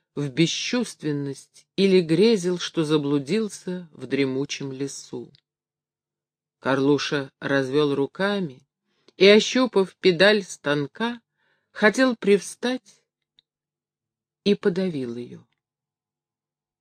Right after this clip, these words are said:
Колесо завертелось, несколько проволок вздрогнуло.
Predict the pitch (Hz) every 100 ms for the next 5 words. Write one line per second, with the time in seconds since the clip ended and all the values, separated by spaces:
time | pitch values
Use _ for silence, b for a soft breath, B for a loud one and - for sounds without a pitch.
0 | _ _ _ 160 160 151 170 151 151 151
1 | - - 220 208 202 - _ _ _ _
2 | _ _ _ _ 156 185 208 - 190 -
3 | 180 - 151 196 185 175 175 _ _ _
4 | 139 127 139 156 131 123 120 113 -